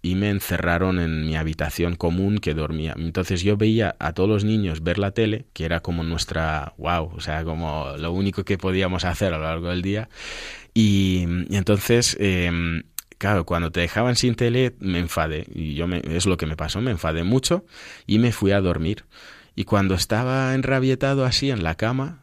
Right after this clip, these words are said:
eh, me fijé que había una, una estantería con muchos libros y, y hubo uno,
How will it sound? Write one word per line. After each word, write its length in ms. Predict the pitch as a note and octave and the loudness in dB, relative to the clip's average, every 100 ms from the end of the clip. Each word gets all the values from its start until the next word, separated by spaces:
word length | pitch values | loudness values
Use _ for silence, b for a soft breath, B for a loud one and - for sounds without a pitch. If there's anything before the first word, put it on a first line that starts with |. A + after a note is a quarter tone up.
| - | -14
eh, 220 | - D#2+ D#2+ | -6 -4 -4
me 140 | D#2+ | -6
fijé 380 | - E2 G#2 G#2+ | -4 -2 -2 0
que 140 | A#2 | 2
había 280 | G#2+ G2+ G2 | 2 4 2
una, 400 | G2+ F#2 F2+ E2+ | 2 2 2 0
una 320 | D#2+ F#2 F#2 | 0 0 0
estantería 680 | F2+ - G#2 G2 G#2+ A#2+ C3 | 0 0 -2 0 0 0 -2
con 280 | C3 E2+ E2 | -2 -4 -2
muchos 420 | E2 F#2 - D#2+ | -2 -2 -2 -4
libros 540 | D#2 D#2 E2+ C3 - - - | -2 -2 -2 -4 -8 -14 -8
y, 380 | F#2+ E2 D#2+ E2 - - | -6 -4 -4 -4 -6 -8
y 220 | F#2 F#2+ | -2 4
hubo 240 | B2+ D3 D#3 | 6 6 2
uno, 400 | E3+ E3+ D#3+ | 4 4 2